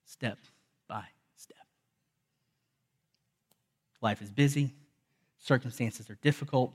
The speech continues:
whatever the reason. And in those mo-, moments, walking with Jesus will be one step at a time.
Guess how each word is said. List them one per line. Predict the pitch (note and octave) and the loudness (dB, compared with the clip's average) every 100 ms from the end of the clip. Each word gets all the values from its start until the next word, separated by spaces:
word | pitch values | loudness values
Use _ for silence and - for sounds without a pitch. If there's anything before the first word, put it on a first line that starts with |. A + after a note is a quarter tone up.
| - | -6
whatever | B2+ - C3+ D#3 | -6 2 4 6
the | C#3+ | 6
reason. | C3 C3 B2+ A#2 | 6 4 4 0
And | A#2+ | -2
in | C#3+ D3 | 4 6
those | D#3+ D3+ C#3+ | 6 4 2
mo-, | C3+ C3+ C3+ | 4 4 2
moments, | C3+ C3+ A#2 A2 - - - _ _ _ | 2 2 0 -4 -14 -20 -20 _ _ _
walking | C3 C#3+ - F3 E3 | 4 4 4 2 4
with | D3+ - | 2 0
Jesus | - C3+ A#2 A2 - | 2 2 2 -6 -12
will | A2+ | -10
be | G#2+ | -8
one | G2 A#2 B2+ C3 B2+ - _ _ - | -10 -2 2 2 0 -4 _ _ -16
step | - A#2 A2+ - - _ _ _ | -6 -2 -4 -6 -20 _ _ _
at | A2+ | -12
a | |
time. | G#2+ - F#2 | -12 -14 -16